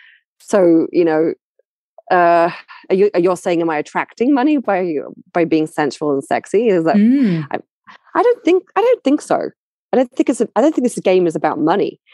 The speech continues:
Speaker 1: I think this
Speaker 2: Mm-hmm.
Speaker 1: game is about, um, growth.
Speaker 2: Mm-hmm.
Speaker 1: Uh, yeah, and money's just a way to, to transactional thing that happens in between to get that to happen. It's like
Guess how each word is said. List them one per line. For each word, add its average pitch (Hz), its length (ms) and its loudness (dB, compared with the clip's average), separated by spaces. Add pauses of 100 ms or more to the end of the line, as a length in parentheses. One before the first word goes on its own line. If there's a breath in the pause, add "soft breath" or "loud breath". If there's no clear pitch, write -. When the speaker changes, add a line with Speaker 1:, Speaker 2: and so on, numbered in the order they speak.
(180 soft breath)
Speaker 1:
I - 40 -4
think 196 140 2
this 202 100 2
Speaker 2:
Mm-hmm. 180 60 -6
Speaker 1:
game 170 220 2
is 156 120 -2
about, 147 400 -4 (180)
um, 135 460 -4 (920 loud breath)
growth. 170 460 0 (520)
Speaker 2:
Mm-hmm. 196 240 2
Speaker 1:
Uh, 233 300 -2
yeah, 185 300 0 (100)
and 165 280 2 (280)
money's 190 360 0
just - 160 -8
a 165 60 0
way 151 320 0
to, 151 540 -2 (160)
to 98 240 -2 (180)
transactional 151 640 0
thing 139 260 0
that 135 140 -2
happens 147 380 -2
in 143 80 0
between 156 320 0
to - 100 -8
get - 200 -4
that - 220 -4
to - 80 -6
happen. - 520 -2
It's - 160 0
like 165 140 -2